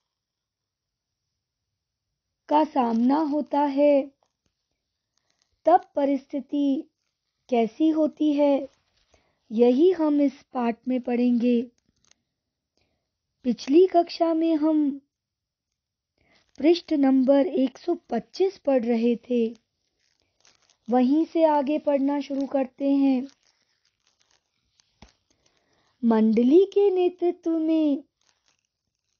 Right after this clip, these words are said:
तमाम युवा कलाकार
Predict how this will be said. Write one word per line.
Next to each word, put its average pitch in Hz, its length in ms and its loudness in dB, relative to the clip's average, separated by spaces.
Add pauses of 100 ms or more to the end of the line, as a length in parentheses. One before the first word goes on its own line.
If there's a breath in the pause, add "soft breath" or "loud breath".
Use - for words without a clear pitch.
(680)
तमाम 254 560 2
युवा 269 340 0
कलाकार 240 880 -2